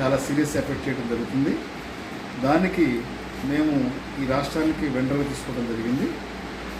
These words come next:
దానిలో భాగంగానే రాష్ట్ర మొత్తం, రాష్ట్ర మొత్తంలో ప్రతి చోట బ్రాంచెస్ ఏర్పాటు చేసి, వినియోగదారుడికి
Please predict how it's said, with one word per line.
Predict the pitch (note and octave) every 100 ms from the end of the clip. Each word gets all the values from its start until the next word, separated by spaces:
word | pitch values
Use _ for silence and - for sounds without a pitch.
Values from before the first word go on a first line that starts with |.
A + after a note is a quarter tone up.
| -
దానిలో | C3 D3+ D#3+
భాగంగానే | D#3 D#3 D3+ D#3 D#3 D#3+ B2+ B2 C3 - - - - - -
రాష్ట్ర | C3+ D#3 F3+
మొత్తం, | D#3+ C#3+ - G2 - - - - - - - - - B2+
రాష్ట్ర | C#3 - D#3
మొత్తంలో | D3+ - D#3 D#3 D#3 B2 B2 - - -
ప్రతి | C3 C#3 D#3
చోట | D3+ D3+
బ్రాంచెస్ | C3+ A#2+ C3 C3 -
ఏర్పాటు | C#3 B2+ C#3 C3
చేసి, | C#3 - G3+ - - - - - - - - -
వినియోగదారుడికి | C3+ D#3+ F#3 G3 F3+ E3 D#3+ D#3 C#3+ D#3